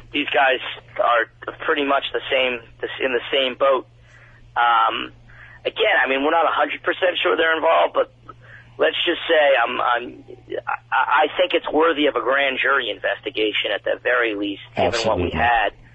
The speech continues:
Speaker 1: Um, and again, there are people who are alive. There are people who've made conversions.
Speaker 2: Mm-hmm.
Speaker 1: Um, there's government files that we're, we having, having a tough time getting to, um, and all that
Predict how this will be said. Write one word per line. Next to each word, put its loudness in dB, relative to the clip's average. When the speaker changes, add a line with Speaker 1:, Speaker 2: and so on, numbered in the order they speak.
Speaker 1:
Um, 0
and -4
again, 0
there 2
are -2
people -4
who 2
are 2
alive. 2
There 0
are -6
people -6
who've -6
made -4
conversions. -2
Speaker 2:
Mm-hmm. 2
Speaker 1:
Um, 2
there's 2
government 2
files 2
that 0
we're, -2
we -4
having, 0
having -2
a -6
tough 0
time -2
getting 0
to, -6
um, -4
and -4
all 4
that 0